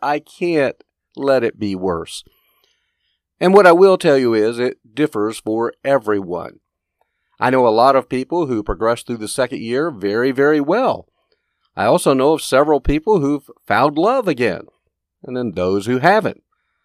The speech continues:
And then I've found those who struggle. Now, I will admit,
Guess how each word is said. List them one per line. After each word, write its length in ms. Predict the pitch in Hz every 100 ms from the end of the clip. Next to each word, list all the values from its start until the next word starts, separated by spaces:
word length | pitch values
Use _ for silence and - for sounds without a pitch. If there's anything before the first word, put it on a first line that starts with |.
| _ _ _ _ -
And 160 | 175 196
then 100 | 180
I've 100 | 180
found 300 | 165 156 151
those 300 | 120 123 127
who 100 | 135
struggle. 540 | - 170 156 - - _ _ _ _ _ _ _ _ _ _
Now, 120 | -
I 100 | 113
will 260 | 131 160 226
admit, 460 | 262 196 117 127